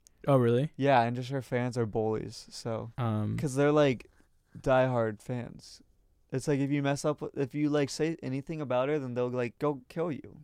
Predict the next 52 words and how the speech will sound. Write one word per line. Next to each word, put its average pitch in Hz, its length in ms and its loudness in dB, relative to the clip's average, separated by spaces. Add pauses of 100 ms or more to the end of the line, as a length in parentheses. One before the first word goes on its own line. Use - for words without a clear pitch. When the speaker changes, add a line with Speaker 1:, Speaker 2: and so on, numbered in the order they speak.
Speaker 2:
New, 131 160 -2
her 160 160 2
new 156 140 2
album's 143 260 2
coming 151 180 -6
out 147 180 -2 (400)
the - 60 -16
twenty-first 147 760 -4
or 123 100 -4
twentieth. 143 440 -6 (140)
Speaker 1:
Yeah. 110 340 0 (720)
When 143 160 4
I 143 80 6
was, 175 360 4
I 127 100 0
was 151 200 4
in 151 80 4
a 110 400 -2 (180)
senior 127 320 -2
in 113 60 0
high 113 140 -2
school, 107 320 -4
and 107 240 -8
I 110 120 -6
would 110 160 -4
say 113 120 -4
something 110 220 -4
about 107 200 -4
Taylor 107 200 -4
Swift - 280 -8
'cause 117 120 -4
I, 127 120 -2
like, 139 220 2
don't, 123 200 2 (100)
one, 156 220 2
I 147 60 4
don't, 123 280 -2
I 123 80 -4
don't 120 180 0
listen 117 200 -4
to 107 60 -4
her 101 60 -2
music. 98 360 -6
Two, 107 240 -2
I 95 80 -2
don't, 110 100 -2
Speaker 2:
I 113 60 2
don't 101 260 -6
either. 101 220 -12
Speaker 1:
I 113 80 -4
don't 110 140 -2
really 98 300 -6